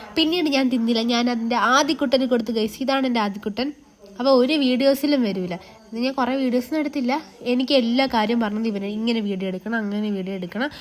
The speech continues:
എന്നൊക്കെ കുറേ പറഞ്ഞു തരും. പിന്നീട് ഞങ്ങൾ വീണ്ടും യാത്ര തിരിച്ചു. അമ്മ ഇങ്ങനെ, ഏഹ്, ബസ്സിൻ്റെ ഫ്രണ്ടിൽ പോയിരിക്കുകയാണ്, എനിക്ക് ആദ്യം എത്തണം എന്ന് പറഞ്ഞിട്ട്. എന്നിട്ട് ഞങ്ങൾ നേരെ മൈസൂരെത്തി. മൈസൂർ ഒരു പള്ളിക്കകത്തൊക്കെ പോയി അവിടെ കണ്ടിട്ട് ഞങ്ങൾ നൈറ്റ് ഇതാ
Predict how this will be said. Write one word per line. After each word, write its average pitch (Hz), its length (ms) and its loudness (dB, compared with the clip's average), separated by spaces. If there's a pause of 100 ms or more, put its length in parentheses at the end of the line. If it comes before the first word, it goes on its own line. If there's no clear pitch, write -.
(280)
എന്നൊക്കെ 233 320 2
കുറേ 214 200 2 (240)
പറഞ്ഞു 196 280 -2
തരും. 180 160 -6 (300)
പിന്നീട് 339 380 0
ഞങ്ങൾ 285 160 2 (100)
വീണ്ടും 277 320 0
യാത്ര 262 200 0 (100)
തിരിച്ചു. 262 300 0 (180)
അമ്മ 240 160 0 (160)
ഇങ്ങനെ, 240 260 0 (680)
ഏഹ്, 226 160 -4 (160)
ബസ്സിൻ്റെ 269 380 -4
ഫ്രണ്ടിൽ 240 360 -2
പോയിരിക്കുകയാണ്, 233 440 -2
എനിക്ക് 220 280 -6
ആദ്യം 214 260 -2
എത്തണം 208 220 -8
എന്ന് 202 140 -4
പറഞ്ഞിട്ട്. 180 280 -12 (280)
എന്നിട്ട് 330 360 -8
ഞങ്ങൾ 277 160 -2 (120)
നേരെ 240 280 0
മൈസൂരെത്തി. 214 680 -4
മൈസൂർ 233 400 -2
ഒരു 247 120 0 (400)
പള്ളിക്കകത്തൊക്കെ 226 720 -2 (100)
പോയി 226 260 0
അവിടെ 208 260 -4
കണ്ടിട്ട് 196 400 -6
ഞങ്ങൾ 214 180 -6 (120)
നൈറ്റ് 208 420 -4
ഇതാ 208 160 0